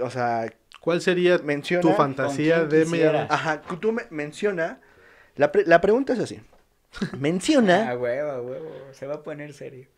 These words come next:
Speaker 1: <laughs> si a ti te pasara estar con tus ídolos, ¿quiénes serían? ¿Un deportista, un músico, tres escritores, dos pintores y un director?
Speaker 2: Ah, cabrón, a ver,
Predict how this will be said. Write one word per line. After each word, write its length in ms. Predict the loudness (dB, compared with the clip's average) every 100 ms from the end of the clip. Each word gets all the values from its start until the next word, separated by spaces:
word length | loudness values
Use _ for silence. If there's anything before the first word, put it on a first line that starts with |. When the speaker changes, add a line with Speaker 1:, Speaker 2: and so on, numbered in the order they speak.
| _ -10
Speaker 1:
<laughs> 280 | -6 -8 0
si 160 | 6
a 80 | 6
ti 80 | 6
te 140 | 4
pasara 340 | 4 2 4 2
estar 320 | 2 -2 0
con 160 | -4
tus 260 | -6 -6 -4
ídolos, 360 | -2 0 -2 -4
¿quiénes 240 | -6 -6
serían? 360 | -6 -6 -8 -6
¿Un 100 | -2
deportista, 840 | -2 0 -2 -2 -8 -2 -4 -4 _ _ _
un 160 | -4 -2
músico, 540 | -2 -2 -4 -2 -2 _ _ _ -2
tres 220 | 0 0
escritores, 720 | -4 -6 2 2 2 -2 -6
dos 260 | -4 -4 -2
pintores 420 | -6 -4 -4 -4
y 140 | -8 -8
un 120 | -6
director? 420 | -4 -4 -4 -6 -6 _ _ _ _ _ _ _ _ _ _ _
Speaker 2:
Ah, 140 | -12 -8
cabrón, 300 | -6 -6 -10
a 80 | -8
ver, 240 | -8 -8